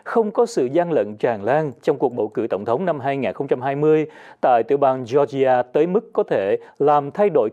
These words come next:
kết quả của cuộc bầu cử. Và có nhiều nhân chứng có thể đã ra khai chứng gian dối mặc dù đã có tuyên thệ",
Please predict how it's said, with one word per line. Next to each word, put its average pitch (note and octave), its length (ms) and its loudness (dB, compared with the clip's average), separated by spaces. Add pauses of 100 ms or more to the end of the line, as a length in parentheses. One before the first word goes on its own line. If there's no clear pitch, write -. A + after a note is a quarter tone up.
kết A#3+ 140 2 (100)
quả G#2+ 280 2
của A#2 180 0
cuộc B2+ 200 -2
bầu A#2 140 0
cử. A2 320 0 (360)
Và D#3 360 4
có F#3 140 -2
nhiều F3 180 0
nhân F3 200 -2
chứng A#3+ 300 0
có A#3 140 0
thể A#2+ 260 0
đã B2 140 2
ra D3+ 280 2
khai D3+ 300 0
chứng E3+ 280 -2
gian C#3+ 240 0
dối E3 280 4 (200)
mặc E3 160 -2
dù D#3 220 2 (200)
đã D3+ 160 2
có F#3 200 0 (120)
tuyên F#3+ 200 2
thệ", G#2+ 320 0